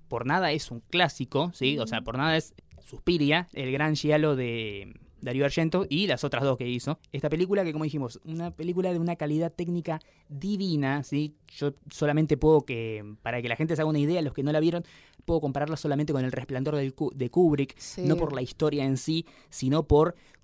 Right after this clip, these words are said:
Speaker 1: cómo Argento utiliza el encuadre, los movimientos de cámara, la luz, el color,
Speaker 2: Sí.
Speaker 1: el contraste.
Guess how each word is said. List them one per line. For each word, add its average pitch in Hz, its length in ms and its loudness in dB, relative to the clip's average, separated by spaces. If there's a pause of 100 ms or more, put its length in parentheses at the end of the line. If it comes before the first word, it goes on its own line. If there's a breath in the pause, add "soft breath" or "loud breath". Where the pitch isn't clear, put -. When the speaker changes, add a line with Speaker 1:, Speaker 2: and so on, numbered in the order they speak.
Speaker 1:
cómo 156 420 4 (280 soft breath)
Argento 147 720 0 (160)
utiliza 139 600 -4
el 131 140 -4
encuadre, 131 720 0
los 165 180 0
movimientos 127 540 2
de 127 140 -4
cámara, 123 640 -2
la 135 240 -4
luz, 127 600 -2
el 147 240 -6
color, 120 680 0
Speaker 2:
Sí. - 140 -12
Speaker 1:
el 101 140 -6
contraste. 120 840 -6